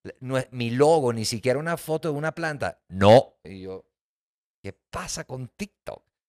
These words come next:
Pero bueno, está bien, este, tienen sus normas y, y uno tiene que aprender a darle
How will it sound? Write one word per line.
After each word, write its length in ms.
Pero 180
bueno, 200
está 180
bien, 300
este, 480
tienen 280
sus 180
normas 420
y, 160
y 100
uno 180
tiene 220
que 60
aprender 420
a 60
darle 380